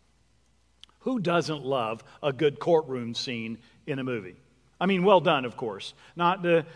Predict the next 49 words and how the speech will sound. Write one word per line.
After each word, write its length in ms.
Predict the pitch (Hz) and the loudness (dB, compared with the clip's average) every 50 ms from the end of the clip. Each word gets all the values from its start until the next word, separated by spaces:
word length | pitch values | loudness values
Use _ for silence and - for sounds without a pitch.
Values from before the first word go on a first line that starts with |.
| - - - | -20 -20 -10
you 160 | - 156 156 | -4 -2 -2
know, 300 | 143 139 139 139 143 135 | 0 2 2 2 0 0
silly 340 | 127 - 156 156 147 143 127 | -2 -2 0 2 2 2 0
ones, 240 | 117 120 120 117 - | 0 -2 -6 -4 -2
but 160 | 139 143 135 | -2 0 0
a, 160 | 139 139 139 | 0 0 0
a 80 | 151 151 | -2 0
really 480 | 147 180 208 208 196 185 180 165 151 139 127 117 | 2 4 6 6 6 6 6 2 0 -4 -12 -8
good 240 | 110 160 160 151 135 | 0 2 2 2 2
one, 240 | 123 120 110 110 113 | 0 -4 -4 -4 -4
you 100 | 127 135 | -4 -2
know, 300 | 135 135 135 143 151 147 143 - - - - - - - - | 0 0 2 2 0 -2 -6 -14 -20 -20 -20 -20 -20 -16 -8
uh, 160 | 127 135 143 147 | -4 -2 -2 -2
where 260 | 147 123 147 165 165 | 0 2 4 4 6
everyone 720 | 170 175 180 196 185 180 175 175 170 170 170 165 160 147 - - - | 6 6 8 8 6 8 8 8 8 8 6 6 2 -2 -6 -8 -6
is 160 | 160 151 123 | -6 0 2
on 140 | 180 170 160 | 2 2 4
the 140 | 160 156 - | 2 0 2
edge 240 | 156 160 160 147 156 | 4 4 4 4 2
of 100 | 175 165 | 2 2
their 160 | 156 165 160 | 2 2 2
seat. 400 | - - - 180 170 160 165 165 | 0 -2 -2 0 0 0 0 -2
You're 180 | 160 170 170 160 | -2 -2 -2 0
waiting 600 | 151 151 151 151 160 160 156 165 165 165 156 160 - - - | 0 2 2 2 2 2 0 0 -2 -2 -4 -6 -10 -16 -12
for 200 | - 160 170 170 | -4 0 0 2
the 80 | 165 170 | 2 0
testimony 840 | 165 170 - 180 170 170 - - - 175 160 156 156 156 160 160 156 | -2 -2 -4 -4 -4 -4 -6 -6 -4 -4 -2 0 0 -2 -2 -2 -4
from 240 | - - 170 165 165 | -2 -4 -2 0 0
a 60 | 156 | 0
witness. 520 | 143 151 156 160 160 160 160 156 156 - - - - - - | 2 2 0 0 0 -2 -4 -4 -6 -10 -14 -20 -20 -12 -6
You 160 | 160 170 165 | -4 -2 -2
want 200 | 160 175 185 185 | 0 0 0 0
to 60 | 175 | 0
know, 360 | 165 170 160 160 160 160 - - - - | 2 4 4 6 6 4 2 -2 -6 -2
are 140 | - 165 170 | 0 2 2
they 140 | 170 175 170 | 2 0 0
finally 480 | - - 190 185 190 185 180 175 165 | 0 0 2 2 2 2 0 -2 -2
going 300 | 143 160 175 170 170 170 | -2 -2 -2 -2 -2 -2
to 120 | - 160 156 | -4 -6 -4
get 180 | 147 175 170 | -2 0 0
a, 120 | 170 160 175 - - - | 0 -2 -4 -6 -10 -10
a 60 | 156 | -6
confession, 640 | 151 - 185 165 - 190 180 170 156 - - 190 | -4 -2 -4 -2 0 0 0 0 0 -2 -4 -4
or 140 | 180 180 175 | -2 -2 -2
is 80 | 156 120 | -2 -2
there 120 | 185 190 | -2 -2
gonna 180 | 170 202 190 185 | 0 -2 0 2
be 100 | 190 190 | 4 4
enough 220 | 190 185 180 - | 4 4 0 -2